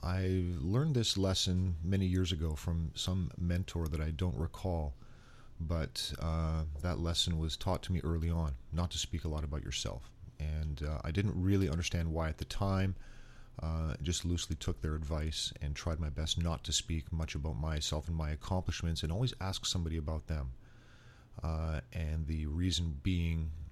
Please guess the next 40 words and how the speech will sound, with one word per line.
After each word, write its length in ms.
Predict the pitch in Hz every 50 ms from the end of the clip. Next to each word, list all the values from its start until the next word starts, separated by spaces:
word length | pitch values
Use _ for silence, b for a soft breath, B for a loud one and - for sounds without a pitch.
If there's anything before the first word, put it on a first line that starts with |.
| - - - - - 73 78
if 160 | - - -
I 60 | 78
recall 560 | 76 71 76 - - - - 90 85 85 82
now, 760 | 80 82 82 80 82 85 85 85 82 82 82 80 80 80 82 -
is 500 | - 82 82 82 82 82 82 76 73 - - B B B B B B B B B B B -
a 40 | 92
way 160 | 87 98 101
to 60 | 101
create 340 | - - - - 92 90 -
conversation. 680 | - - 90 82 76 76 - - - 73 65 - - - - - - - - - - - -
People 340 | - - 101 - - 90 82
love 320 | 78 78 80 80 78 -
to 80 | - -
talk 300 | - - 76 76 - -
about 220 | 71 71 73 -
themselves. 680 | - 76 69 - - 65 65 64 - - - - - - - - -
So 500 | - - - - 80 78 78 78 78 71
by 160 | 71 76 78
me 360 | 76 78 78 80 80 80 - -
asking 420 | 76 80 82 82 - - 82 78 76
about 360 | 76 73 80 80 80 - - - 80 78 76
them 340 | - 87 85 82 82 82 -
and 160 | - 82 78 73
themselves 760 | 76 76 71 73 - - - 98 92 90 90 87 80 - - B B B B B B B B B B B
allowed 420 | - 82 76 80 82 82 82 76 76
me 360 | 85 82 80 78 78 78 78
breathing 480 | - 80 67 87 90 87 82 87 85 80
time 320 | - - 92 85 85 82
to 100 | - -
think 220 | - - 90 -
up 100 | - 73
more 160 | 87 80 78 78
questions 640 | - - 87 82 78 - - 85 80 82 78 -
and 120 | 85 80
more 200 | 80 82 82 82
conversation 600 | 80 - - 82 76 76 - - 80 78 - -
ideas 480 | 80 76 76 - 73 76 76 76 76 73
while 220 | 78 80 78 78
they 140 | 76 82 78
were 240 | 76 76 78 73 69